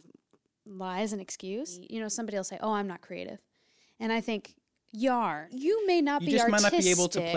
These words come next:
Speaker 1: artistic."
Speaker 2: guitar.
Speaker 1: Right. You might not know what makes good artistry or be musical or be whatever, but that doesn't mean you aren't creative. And I
Speaker 2: Right.
Speaker 1: think that is a lie that, and it's not a malicious lie,
Speaker 2: No.
Speaker 1: but it's an easy way to say,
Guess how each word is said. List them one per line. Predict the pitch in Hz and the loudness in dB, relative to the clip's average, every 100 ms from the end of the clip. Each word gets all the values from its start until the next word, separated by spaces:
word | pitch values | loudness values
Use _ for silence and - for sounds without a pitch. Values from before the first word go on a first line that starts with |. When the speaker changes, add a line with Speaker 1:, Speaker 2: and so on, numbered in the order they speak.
| 151 | 2
Speaker 1:
artistic." | 147 | 0
Speaker 2:
guitar. | - 226 113 98 214 | -4 -4 -4 -6 0
Speaker 1:
Right. | 277 226 185 190 - | 0 2 -2 -4 -2
You | 262 | 0
might | 262 294 - | 0 -2 -2
not | 262 220 | -6 -6
know | 208 208 | -6 -6
what | 208 208 | -4 -6
makes | 208 240 - | -6 -6 -6
good | 226 202 | -6 -4
artistry | 190 196 - 175 | -4 -6 -6 -8
or | 175 | -8
be | 180 196 | -8 -6
musical | 196 240 220 226 185 160 | -4 -2 -2 -4 -6 -8
or | - 185 | -10 -10
be | 175 185 185 185 - - _ | -10 -10 -8 -10 -12 -18 _
whatever, | 202 220 196 180 | -4 0 0 0
but | - | 0
that | 269 277 | 0 2
doesn't | 294 262 | 0 0
mean | 220 208 | -4 -6
you | 196 190 | -6 -6
aren't | 180 - - _ _ - | -6 -8 -14 _ _ -18
creative. | - 208 185 185 - - - | -8 -6 -2 -2 -4 -8 -6
And | - | -4
I | |
Speaker 2:
Right. | 202 | -2
Speaker 1:
think | 220 214 | -2 -4
that | 208 | -4
is | 208 190 | -4 -4
a | 190 | -4
lie | 180 180 180 185 | -4 -4 -2 -2
that, | 185 175 - - - - - | -4 -6 -10 -18 -20 -14 0
and | 330 | 2
it's | 370 - | 2 2
not | 403 | 2
a | 233 | 2
malicious | 185 208 262 226 - | 0 -2 -2 -2 -4
lie, | 175 165 196 233 | -8 -10 -10 -4
Speaker 2:
No. | 202 135 101 - | 0 0 -2 2
Speaker 1:
but | 269 | 2
it's | 269 | 4
an | 285 - | 0 0
easy | 269 262 254 | 0 2 0
way | 220 233 254 | 0 2 2
to | 220 | 2
say, | - 190 185 180 | 0 -2 -2 -4